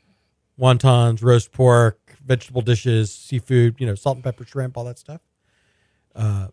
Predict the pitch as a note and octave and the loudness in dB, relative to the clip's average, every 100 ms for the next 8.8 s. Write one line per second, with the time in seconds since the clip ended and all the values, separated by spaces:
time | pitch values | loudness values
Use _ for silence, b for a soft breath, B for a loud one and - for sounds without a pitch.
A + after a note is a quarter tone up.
0 | _ _ _ _ F3+ F3 F3+ E3 E3+ D3+ | _ _ _ _ -2 0 2 2 2 0
1 | C#3+ C3+ C3 A#2+ - A#2+ G#2 C#3 - B2+ | 2 2 2 -2 -2 -2 0 0 0 0
2 | C#3+ - C#3 D3+ - C#3+ C#3 C3 G#2 - | -2 -2 -4 -6 -4 -4 -2 -2 -4 -6
3 | _ _ _ _ _ _ B2+ C3 D#3 D#3+ | _ _ _ _ _ _ -8 0 2 4
4 | D#3+ D3+ C#3 C#3 A#2 _ _ _ _ _ | 4 4 2 0 -6 _ _ _ _ _
5 | _ C#3+ A2 - _ A#2+ A#2+ _ B2+ A2+ | _ -2 -2 -2 _ -12 -12 _ -14 -12
6 | G#2+ A2 _ _ _ - D#3+ C#3 A#2+ - | -14 -20 _ _ _ -4 -2 -2 -4 -2
7 | F3+ - D3 C3 - C#3+ A#2 B2 A2+ B2 | -2 -2 -4 -4 -4 -6 -6 -6 -2 -4
8 | - B2+ A2+ G#2 B2 B2+ E3 _ | -2 -6 -4 -2 2 2 0 _